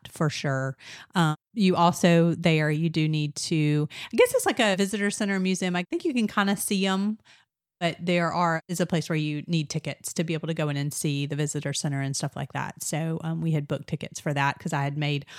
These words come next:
on my notes, I had some notes about I purchased these online, but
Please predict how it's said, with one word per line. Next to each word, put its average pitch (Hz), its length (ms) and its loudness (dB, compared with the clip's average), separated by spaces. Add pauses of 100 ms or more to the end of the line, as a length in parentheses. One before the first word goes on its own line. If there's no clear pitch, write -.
(140)
on 160 140 4
my 147 100 4
notes, 147 320 0
I 143 80 0
had 147 160 -2
some 147 160 -2
notes 139 320 -2
about 135 180 -6
I 131 60 -2
purchased - 400 -4
these 143 160 -2
online, 135 540 0
but 139 160 -6